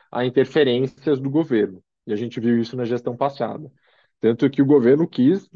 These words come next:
acabar com o C G I, né? E aí já era, já havia uma lei estabelecendo, ou melhor, o judiciário reconheceu que o decreto que estabelecia o C G I já tinha status de lei, então o órgão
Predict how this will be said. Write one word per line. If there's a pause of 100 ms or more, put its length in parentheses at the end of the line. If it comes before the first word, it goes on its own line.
(200)
acabar
com
o
C
G
I, (720)
né?
E
aí
já
era,
já
havia
uma
lei
estabelecendo, (340)
ou
melhor,
o
judiciário
reconheceu
que
o
decreto (400)
que
estabelecia
o
C
G
I
já
tinha
status
de
lei, (520)
então (340)
o
órgão